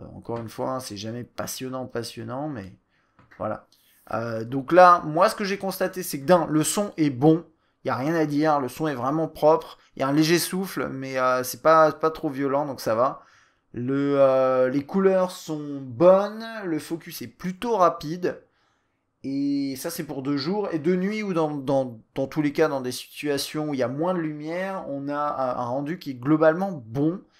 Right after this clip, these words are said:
avec de bonnes couleurs aussi, ce qui est pas toujours le cas, hein. Parfois la balance des blancs est pas un peu en cacahuète, et là ça marche bien. Et c'est juste un petit peu bruité, ce qui est assez classique finalement pour un, pour un smartphone en, en vidéo. Et donc là je filme en quatre K, j'essaierai de vous mettre ça sur YouTube.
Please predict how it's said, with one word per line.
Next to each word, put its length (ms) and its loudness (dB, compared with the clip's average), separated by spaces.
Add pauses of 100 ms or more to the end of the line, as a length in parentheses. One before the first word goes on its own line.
(320)
avec 280 -6
de 80 -6
bonnes 280 2
couleurs 360 4
aussi, 260 0
ce 80 -6
qui 80 -4
est 20 -2
pas 140 2
toujours 260 -2
le 120 -2
cas, 180 0
hein. 300 0
Parfois 320 -2
la 80 4
balance 320 -4
des 80 -2
blancs 260 0
est 320 -2
pas 160 -2
un 100 0
peu 140 0
en 80 0
cacahuète, 600 0
et 100 -4
là 220 8
ça 200 2
marche 280 0
bien. 240 -10 (1120)
Et 40 -10
c'est 140 -2
juste 300 0
un 80 2
petit 160 -6
peu 120 4
bruité, 540 2 (300)
ce 80 -16
qui 120 0
est 40 4
assez 260 0
classique 340 -2
finalement 520 -4
pour 240 -4
un, 240 -4
pour 180 -8
un 60 -6
smartphone 640 -6
en, 60 -6
en 340 -6
vidéo. 360 2 (220)
Et 80 -6
donc 160 0
là 80 4
je 80 2
filme 180 -2
en 80 0
quatre 280 4
K, 180 8
j'essaierai 320 2
de 60 -4
vous 100 -4
mettre 180 -6
ça 100 -4
sur 160 -2
YouTube. 440 -2